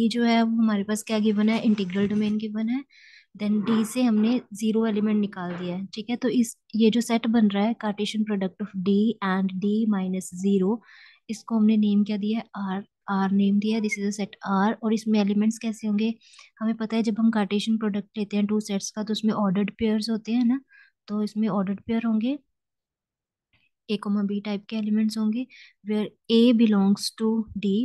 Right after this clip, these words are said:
first वाले set को belong करेगा ये first element, where A belongs to D। ये जो B element है second, ये भी D में होगा, मतलब ये वो यहाँ का element होगा, D का एलिमेंट होगा, but वो नॉन ज़ीरो होगा, because ये जो second set है इसमें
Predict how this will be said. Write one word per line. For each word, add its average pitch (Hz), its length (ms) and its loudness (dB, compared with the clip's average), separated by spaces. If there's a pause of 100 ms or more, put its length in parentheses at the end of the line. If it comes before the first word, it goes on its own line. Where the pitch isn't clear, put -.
(160)
first 220 300 -4
वाले 220 200 2
set 202 220 -6
को 220 120 -6
belong 202 320 0
करेगा 196 300 -4
ये 202 200 -2
first 202 260 -8
element, 226 460 0
where 202 160 0 (180)
A 208 280 0 (600)
belongs 202 640 2 (120)
to 240 120 -4 (100)
D। 208 100 0 (520)
ये 214 60 -4
जो 220 140 -4 (120)
B 233 200 0
element 202 380 -4
है 208 100 -6
second, 208 420 -4
ये 202 200 2
भी 220 280 2
D 208 160 2
में 208 100 4
होगा, 202 300 0 (160)
मतलब 214 380 -4 (160)
ये 214 80 -2 (100)
वो 240 60 0
यहाँ 220 240 4
का 208 100 -4
element 190 280 0
होगा, 180 240 -4
D 202 220 -2
का 220 80 -4
एलिमेंट 208 320 -2
होगा, 214 240 -2
but 220 120 -6
वो 254 120 -4
नॉन 202 300 0
ज़ीरो 175 260 -8
होगा, 175 340 -8
because 226 340 -4 (420)
ये 214 80 0
जो 208 100 2
second 220 360 0
set 214 240 -2
है 208 120 0
इसमें 220 460 0